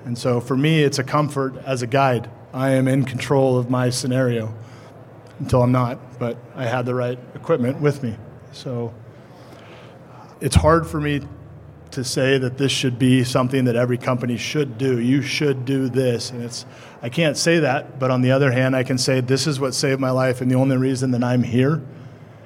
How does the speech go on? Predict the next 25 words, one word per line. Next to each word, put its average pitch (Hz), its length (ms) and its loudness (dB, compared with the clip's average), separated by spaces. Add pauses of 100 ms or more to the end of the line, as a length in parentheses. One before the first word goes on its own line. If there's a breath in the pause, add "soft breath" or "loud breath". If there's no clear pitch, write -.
(160 loud breath)
is 127 160 2
not 131 260 2
that 143 100 -2
we 135 100 0
had 131 220 2
one 127 160 0
in 117 80 0
my 123 200 0
boat, 143 380 2 (300)
but 135 100 -2
I 123 140 0
could 151 180 0
have 135 80 0
been 131 160 2
on 123 140 0
any 127 200 2
of 127 60 2
those 123 200 -2
trips. 131 480 -4 (100)
And 135 100 -6
on 127 140 -2
any 135 160 2
of 135 80 2
those 127 180 0
trips 143 520 0